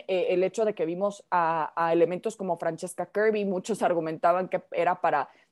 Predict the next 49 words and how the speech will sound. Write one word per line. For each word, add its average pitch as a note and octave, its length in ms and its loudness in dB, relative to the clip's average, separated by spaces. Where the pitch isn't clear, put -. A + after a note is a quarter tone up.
ella G#3 260 6
también F3 300 -4
el F#3 120 0
Balón E3 320 0
de D#3+ 80 4
Oro, G3+ 260 4
se F#3+ 160 -8
lo E3+ 140 -2
terminó E3 340 -4
llevando F3+ 320 2
Alexia F3 320 -2
Putellas, F3+ 560 -2
también E3 320 -2
en E3 120 -2
del D#3+ 180 0
Barça, F3+ 500 2
un G3 140 -2
equipo G3 340 -2
del F3+ 140 0
Barcelona D#3 480 -4
también E3+ 500 -8
que F3+ 180 0
tuvo F3+ 300 -2
una F#3+ 220 -2
temporada, E3 420 -2
un F#3+ 140 -4
año F#3+ 180 -8
futbolístico E3+ 640 -6
espectacular, E3+ 960 -4
eh, E3+ 220 2
liderado F3 460 6
de, F3 240 6
de G3 180 -2
la F3 120 2
mano E3+ 280 -2
de, E3 260 2
de F3+ 200 -6
su - 140 -14
capitana A#3+ 580 0
también, F3 320 -4
que F#3+ 120 -6
no F#3+ 80 -6
solo A3 180 -2
está G#3 160 -4
tomando G#3+ 380 -4
protagonismo F#3+ 640 -2
en F#3 80 -4
el E3+ 80 -2
Barcelona, F3 600 -2